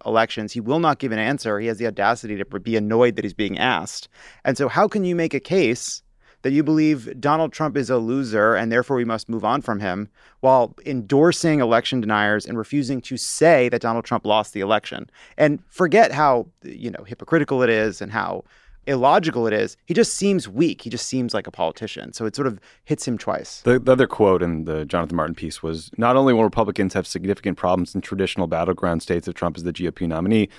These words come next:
Speaker 2: but any of these reach states would already be off the table." And I agree with you. I mean, that might be true, but DeSantis is steadily weakening his own case with the abortion ban, with his culture war fights, with getting beaten up by Disney and Bob Iger. So what, what the big takeaway I had from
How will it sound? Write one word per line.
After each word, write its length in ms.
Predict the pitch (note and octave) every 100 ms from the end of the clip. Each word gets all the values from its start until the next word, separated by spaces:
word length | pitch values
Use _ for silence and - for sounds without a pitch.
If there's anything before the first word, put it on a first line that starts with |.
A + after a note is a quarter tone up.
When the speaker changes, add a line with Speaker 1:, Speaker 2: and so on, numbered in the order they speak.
| _
Speaker 2:
but 100 | A#2 A#2
any 200 | B2+ C3
of 80 |
these 220 | G#2+ G#2 F#2+
reach 340 | F#2+ A#2+ -
states 340 | - G2+ -
would 120 | F#2+ -
already 420 | F#2 F#2+ F#2 F#2
be 320 | - F2 E2+ _ _
off 220 | - F2+ -
the 100 | F2
table." 420 | G2+ F2+ D#2 E2
And 120 | F#2+
I 60 | G#2
agree 180 | G#2+
with 100 | C#3+
you. 140 | F#2 F2
I 40 |
mean, 180 | G2 F#2 _ _ -
that 240 | C#3 D#3
might 360 | A#2 C3+ C3+ G#2
be 160 | A2+
true, 480 | G2 - E3+ D#3 G2
but 280 | E2+ G#2 F#2
DeSantis 500 | F#2+ - A2 G2+ F#2
is 100 | F#2+
steadily 360 | - G#2 F#2 F2+
weakening 380 | F#2+ - F#2
his 120 | E2+ E2
own 140 | D#2+
case 340 | - A2 F#2
with 120 | E2+ D#2
the 80 |
abortion 440 | D2+ D#2 E2+ - D#2
ban, 420 | D#2+ E2 D#2+ D#2+
with 140 | D#2+
his 240 | - D2+ -
culture 260 | F#2+ F#2
war 200 | E2 D#2+
fights, 420 | D#2 D#2+ D2+ D2+ -
with 220 | D#2 - - - -
getting 180 | G2+ F#2
beaten 260 | F#2 E2+
up 200 | E2+ E2+
by 180 | D#2 D#2+
Disney 420 | D2+ D#2+ D#2 E2
and 120 | E2 D#2+
Bob 180 | E2
Iger. 360 | E2 F2+ E2 D#2+ _ - -
So 420 | - D3+ C3+ B2 - -
what, 200 | E3+ -
what 220 | D#3+ F#3+
the 80 | F3+
big 180 | G3+ A3+
takeaway 360 | D#3+ - B2
I 100 | G2+
had 160 | G2 G2
from 340 | F#2+ E2+ F2+